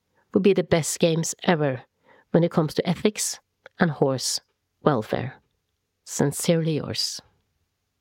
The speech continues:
You have just heard episode one hundred and seventy-four from Clan of the Horses, a podcast about horses and horse people. I want to thank my composer, Fredrik Blom,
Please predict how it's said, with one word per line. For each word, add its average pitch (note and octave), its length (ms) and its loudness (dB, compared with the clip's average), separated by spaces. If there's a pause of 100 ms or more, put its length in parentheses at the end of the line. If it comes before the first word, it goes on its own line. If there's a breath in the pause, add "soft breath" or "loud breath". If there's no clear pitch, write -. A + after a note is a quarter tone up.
(1200)
You A3 120 4
have C4 100 0
just A#3 240 0
heard G#3+ 220 2
episode G3 560 0 (260)
one F#3+ 220 2
hundred F#3 360 0
and F3+ 180 2
seventy-four - 960 0
from F3 320 2
Clan F3+ 300 2
of F3+ 60 -2
the F3+ 80 2
Horses, D#3 480 -2
a F#3 40 2
podcast G3+ 540 0
about F#3+ 220 2
horses - 640 -2
and F3+ 180 2
horse D3+ 280 -2
people. - 380 -4 (300)
I F#3+ 60 6
want F#3 100 4
to F3 40 -2
thank F3+ 280 -2
my F3 60 2
composer, G#3+ 480 2
Fredrik F#3+ 320 2
Blom, F#3+ 340 2